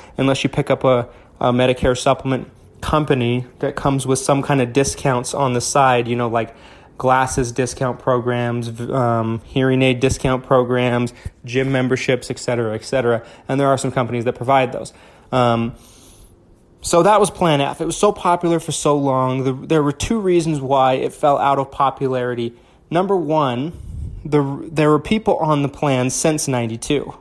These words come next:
with m-, lots of these major carriers. Um, and that caused, and obviously, you know, the people on the plans were incredibly older, you know.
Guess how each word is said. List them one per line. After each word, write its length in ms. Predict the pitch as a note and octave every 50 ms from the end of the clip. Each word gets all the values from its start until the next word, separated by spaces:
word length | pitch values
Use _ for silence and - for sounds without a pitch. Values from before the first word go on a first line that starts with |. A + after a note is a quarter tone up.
| _ _
with 140 | - C#3+ C3
m-, 240 | C3+ C3 C3+ C3+ B2+
lots 400 | B2 B2 B2+ C#3+ D3 C#3+ - -
of 80 | - B2
these 160 | B2 A#2+ A#2+
major 260 | B2+ B2 A#2+ A2+ B2
carriers. 560 | A#2+ - - C#3+ C3+ C3+ C3+ B2+ A#2+ A#2+ A#2+ - - - - - - - - - - _
Um, 400 | - C3+ C3 B2+ B2+ A#2+ B2 B2+ -
and 220 | G#2+ C#3+ C#3+ C#3
that 220 | C#3+ D3 D3+ - -
caused, 680 | - - D#3 D3 D3 C#3+ C3+ C3+ C3+ C3 B2 - - - - - _ _ _ -
and 140 | - - B2+
obviously, 520 | B2 F3 G#3 G3+ F3 E3+ D#3 - - D3 C3
you 80 | B2+
know, 120 | B2+ C3+ C3
the 100 | C#3 C#3
people 340 | - F#3 F#3 F3 - D#3
on 260 | - - D3+ D3+ C#3+ C#3
the 80 | C3+
plans 600 | A#2+ - - C3 B2 A#2+ A#2 A2+ B2 C#3 - - - _ _ _ _ _ _ _ _ _ _ _ _ _ _ _ _ _ - - - -
were 200 | - D3+ C#3+ C#3
incredibly 840 | C3 - - D#3 C#3 C#3 C3+ C3 C3+ C3+ C3 B2 B2 B2 B2 A#2 - - _ _ -
older, 440 | E3 F3 F#3+ F3+ - - G#2+ - - - - -
you 100 | C#3 B2+
know. 220 | B2 A#2+ A#2+ C3